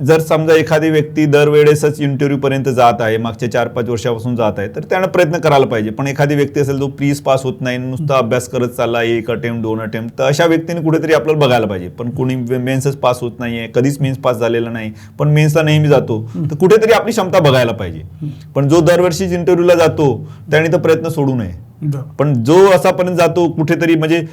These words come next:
Speaker 1: दरवर्षी आपण प्री पास होतो किंवा प्री नापास होतो, किंवा एखाद जण दरवर्षी मेन्सच नापास होत आहे, तर तरी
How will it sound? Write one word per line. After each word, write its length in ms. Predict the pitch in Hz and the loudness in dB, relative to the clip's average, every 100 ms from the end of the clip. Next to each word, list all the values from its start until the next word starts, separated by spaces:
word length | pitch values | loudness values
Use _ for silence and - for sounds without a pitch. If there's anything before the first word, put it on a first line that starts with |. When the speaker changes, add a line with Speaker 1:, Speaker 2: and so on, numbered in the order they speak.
| - | -4
Speaker 1:
दरवर्षी 680 | 123 170 190 185 175 185 190 | 2 6 6 6 2 2 4
आपण 500 | 170 170 180 180 180 | 4 4 -2 0 -4
प्री 440 | - - - 165 | -6 -10 0 2
पास 260 | 170 170 160 | 4 4 4
होतो 200 | 156 160 | 0 -2
किंवा 160 | 151 156 | 2 2
प्री 160 | 160 | 2
नापास 340 | 156 147 160 147 | 2 4 2 2
होतो, 180 | 143 | -2
किंवा 120 | 147 147 | 0 2
एखाद 200 | 151 147 | 2 0
जण 200 | 156 139 | 0 2
दरवर्षी 460 | 151 156 151 160 | 4 4 4 2
मेन्सच 420 | 156 143 156 165 | -2 -2 -2 -2
नापास 280 | 160 147 151 | -2 0 0
होत 120 | 151 | -2
आहे, 80 | 139 - | -6 -6
तर 140 | - | -2
तरी 100 | 202 | -2